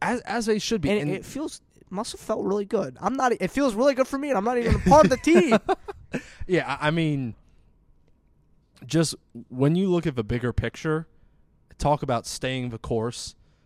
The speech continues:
Speaker 1: 'cause it does. You know, I, I'm sure you've been on teams. I know I, when I played sports when I was younger, I've been on teams where you just can't find a way to win games, and how
Speaker 2: Oh.
Speaker 1: frustrating it is,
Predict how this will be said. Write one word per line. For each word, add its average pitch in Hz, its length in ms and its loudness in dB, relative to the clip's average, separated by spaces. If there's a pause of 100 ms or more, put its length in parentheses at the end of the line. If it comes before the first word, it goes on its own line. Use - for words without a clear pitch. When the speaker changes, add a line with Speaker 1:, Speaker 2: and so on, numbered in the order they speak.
(140)
Speaker 1:
'cause 202 400 -2
it - 160 -12
does. 220 440 -6
You 147 160 -10
know, 127 260 -6
I, 123 120 -10 (140)
I'm 151 80 -2
sure 123 360 -4 (240)
you've 147 240 -6
been 135 140 -4
on 107 180 -8
teams. 113 600 -8 (240)
I 107 100 -8
know 117 180 -2
I, 113 180 -4
when 110 220 -8
I 110 120 -6
played - 260 -10
sports - 260 -8
when 107 100 -8
I 107 40 -8
was 98 100 -10
younger, 113 200 -10
I've - 80 -16
been 120 100 -8
on 110 160 -10
teams 113 380 -14 (460)
where 127 360 0
you 117 160 -12
just 143 160 -6
can't 156 320 2
find 135 500 -6
a 113 60 -6
way 120 160 -8
to 110 80 -8
win 110 200 -8
games, - 640 -14
and 113 120 -16
how 120 80 -10
Speaker 2:
Oh. 107 40 -10
Speaker 1:
frustrating 127 680 -4
it 104 80 -14
is, - 300 -16